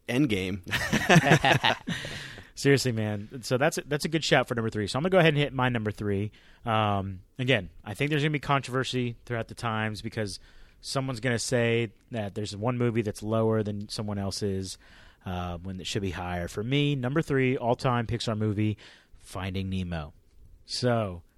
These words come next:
Speaker 2: Finding Nemo, phenomenal film. I'm getting some looks from the pod, from the other, uh, podcasters here. <laughs> Phenomenal, phenomenal film. Um,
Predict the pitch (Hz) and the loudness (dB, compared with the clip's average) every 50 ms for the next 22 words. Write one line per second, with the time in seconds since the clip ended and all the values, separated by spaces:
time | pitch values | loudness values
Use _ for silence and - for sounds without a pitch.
0 | _ _ _ - - - - 135 143 156 160 156 147 143 135 131 127 123 123 123 | _ _ _ -20 -6 -2 2 2 2 2 2 0 0 0 2 2 4 4 2 2
1 | 120 - - _ - - - 127 120 127 127 135 139 139 143 147 147 135 - 131 | -2 -6 -10 _ -16 -10 -6 -2 2 6 8 8 8 8 8 6 4 4 2 2
2 | 123 117 110 107 110 110 110 - - - - - - - 110 101 104 107 117 107 | 4 4 4 2 0 -2 -4 -8 -12 -20 -20 -20 -14 -10 -8 -8 -6 -6 -6 -6
3 | 104 101 - 113 107 107 110 110 107 - - - 113 101 98 92 - - 104 101 | -6 -4 -2 0 2 6 6 6 4 4 0 0 0 0 0 0 0 2 2 2
4 | 95 98 101 - - - 110 104 104 107 104 101 98 98 95 98 92 87 - - | 2 0 -2 -4 -8 -10 -4 -2 0 2 2 2 0 0 -2 -4 -6 -4 -2 -2
5 | 117 107 101 - 117 104 95 90 - - 107 98 - 127 123 120 117 107 - - | -2 -2 -2 -2 -4 -4 -4 -6 -6 -8 -8 -4 -2 0 2 2 2 0 -2 -8
6 | - - - - - - - - - 123 113 117 120 131 131 139 139 135 143 139 | -16 -20 -20 -20 -20 -20 -14 -10 -8 -6 -2 0 2 4 6 6 6 4 4 4
7 | 139 139 - - 131 123 117 113 113 117 113 110 101 - - 113 107 107 107 107 | 4 4 2 2 0 2 2 2 2 0 -2 -4 -4 -2 -2 0 0 0 0 0
8 | 107 107 101 95 - - 120 113 104 104 104 104 104 101 98 98 104 | -2 -4 -6 -10 -12 -10 -6 -4 -4 -2 -2 -2 -4 -4 -6 -8 -10